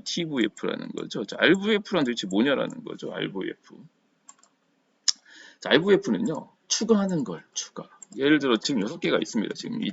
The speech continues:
이, 이 텍스트 좀 타르, 예를 들어 파일 하나 제가, 음,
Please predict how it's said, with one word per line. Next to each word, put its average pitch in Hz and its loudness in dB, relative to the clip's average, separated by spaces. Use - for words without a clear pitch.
이, - -4
이 262 -8
텍스트 - -16
좀 185 0
타르, 196 -2
예를 123 6
들어 139 -6
파일 180 4
하나 180 4
제가, 110 0
음, 85 0